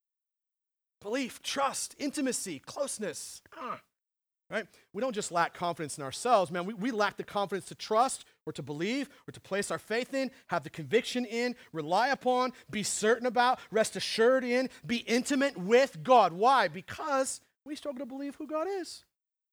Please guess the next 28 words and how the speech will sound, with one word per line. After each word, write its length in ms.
And 100
we 80
struggle 260
to 60
believe 340
who 120
he 100
says 300
we 220
are. 280
That's 320
the 100
struggle. 560
Each 140
and 40
every 100
one 140
of 80
us. 280
This 120
is 40
why 120
Paul 240
says 260
that 120
in 180
Christ, 600
we 480